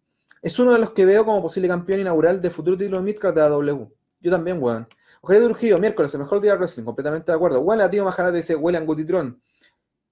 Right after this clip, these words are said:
¿Vas a llamar a la mano que aprieta?" No, weón, tengo una entrevista. No de trabajo, tengo que, un, alguien me hace una entrevista a mí. Cabo, ahora que fue a Raw, el Papa Upa bicampeón, no, perdiendo el U S A. No, pierde el U S A.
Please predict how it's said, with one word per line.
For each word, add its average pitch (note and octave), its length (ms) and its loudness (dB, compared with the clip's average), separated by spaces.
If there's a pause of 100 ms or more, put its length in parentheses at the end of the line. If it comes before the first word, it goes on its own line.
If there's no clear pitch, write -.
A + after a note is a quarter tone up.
(140)
¿Vas F#3 240 0
a G#3+ 40 6
llamar G3 220 4
a G#3 40 4
la F#3 100 2
mano F#3+ 200 0
que F3 60 2
aprieta?" F#3 420 0 (240)
No, F3 220 -2
weón, E3 360 -2
tengo E3+ 220 -8
una E3+ 100 -6
entrevista. D3 460 -8 (1500)
No C#3+ 120 0
de F3 80 2
trabajo, D#3+ 460 2
tengo C3+ 240 -8
que, C3 100 -10
un, D3 280 -12
alguien D#3+ 240 -4
me C3 80 -8
hace B2 120 -12
una C3 60 -8
entrevista A#2+ 320 -8
a - 20 -14
mí. - 60 -20 (2250)
Cabo, A#3 320 6
ahora G#3 140 4
que F#3 80 -2
fue G#3 180 0
a F#3+ 60 6
Raw, G3 240 4
el D3+ 120 -2
Papa F3 220 2
Upa G3 220 4
bicampeón, F3+ 420 -2
no, D3 100 -4
perdiendo D3+ 320 -6
el C#3+ 160 -6
U C#3 60 0
S C3+ 220 -6
A. D#3 140 -6
No, A#2 300 -10
pierde A#2+ 200 -8
el A#2+ 140 -12
U A#2 40 -8
S A#2 200 -16
A. A2 60 -20